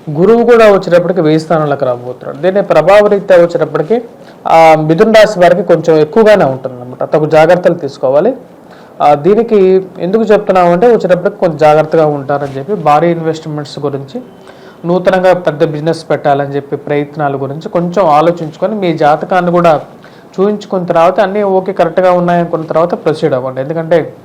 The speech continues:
పెద్ద పెద్ద డెసిషన్స్ అనేవి కొంచెం, ఆ, జాగ్రత్తగా తీసుకోవాలి అని చెప్పి నా యొక్క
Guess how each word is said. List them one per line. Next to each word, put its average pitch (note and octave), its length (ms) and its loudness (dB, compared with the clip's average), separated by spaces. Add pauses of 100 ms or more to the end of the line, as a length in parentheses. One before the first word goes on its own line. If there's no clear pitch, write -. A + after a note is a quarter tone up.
(140)
పెద్ద F#3+ 220 2
పెద్ద A3+ 120 2
డెసిషన్స్ G3 520 0
అనేవి F3+ 280 2
కొంచెం, F3+ 400 -2 (100)
ఆ, D3 460 -2
జాగ్రత్తగా D#3 520 0
తీసుకోవాలి D3 680 -2
అని C#3 140 -4
చెప్పి D3 220 -6
నా D3 140 -4
యొక్క B2+ 300 -6